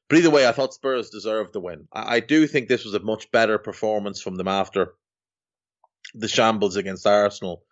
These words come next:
just after how poor they've been the last three weeks in general. Um, interesting article from David Ornstein this morning, which states that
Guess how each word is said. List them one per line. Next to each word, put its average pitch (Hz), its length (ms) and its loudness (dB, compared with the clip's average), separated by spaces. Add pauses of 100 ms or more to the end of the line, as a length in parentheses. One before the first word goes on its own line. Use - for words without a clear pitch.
(520)
just 123 140 0
after 113 200 0
how 101 120 -2
poor 110 320 0
they've 92 180 -6
been 95 160 -6
the 92 80 -6
last 92 320 -6
three 92 140 -8
weeks 90 260 -6
in 98 80 -12
general. 92 460 -2 (540)
Um, 104 600 0 (1200)
interesting 156 640 -2 (520)
article 131 440 -2
from 107 160 -14
David 107 320 -2
Ornstein 117 480 -2
this 92 180 -10
morning, 95 400 -2 (640)
which 117 300 0
states 117 480 0
that 104 320 2